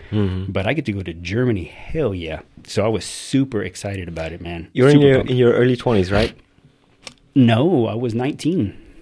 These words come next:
Speaker 1: Oh, okay.
Speaker 2: Yeah, and then I just turned twenty in basic training. So yeah, I just turned twenty. Mm-hmm.
Speaker 1: Mm-hmm.
Speaker 2: I wasn't even allowed to drink alcohol in the States yet.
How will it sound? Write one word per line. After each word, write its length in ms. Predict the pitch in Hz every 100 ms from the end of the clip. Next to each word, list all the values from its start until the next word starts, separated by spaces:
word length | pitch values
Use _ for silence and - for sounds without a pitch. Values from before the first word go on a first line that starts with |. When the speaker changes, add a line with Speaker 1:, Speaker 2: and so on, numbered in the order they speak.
| _ - -
Speaker 1:
Oh, 220 | 117 101
okay. 320 | 90 107 98 98
Speaker 2:
Yeah, 180 | 123
and 180 | 117 113
then 100 | 123
I 120 | 120
just 280 | 113 120 131
turned 180 | 156 143
twenty 360 | - 143 143 117
in 100 | 107
basic 280 | 117 117
training. 280 | - 139 143
So 100 | 135
yeah, 200 | 113 117
I 100 | 110
just 300 | 110 127 170
turned 180 | - 151
twenty. 260 | 139 139 110
Mm-hmm. 340 | - 120 127 107
Speaker 1:
Mm-hmm. 320 | 98 95 107 104 _ _ -
Speaker 2:
I 60 | 110
wasn't 260 | 123 135
even 160 | 135 127
allowed 280 | 120 127 123
to 60 |
drink 240 | 113 120 120
alcohol 360 | 123 110 104
in 100 | 98
the 60 | 95
States 320 | - 95 -
yet. 180 | 101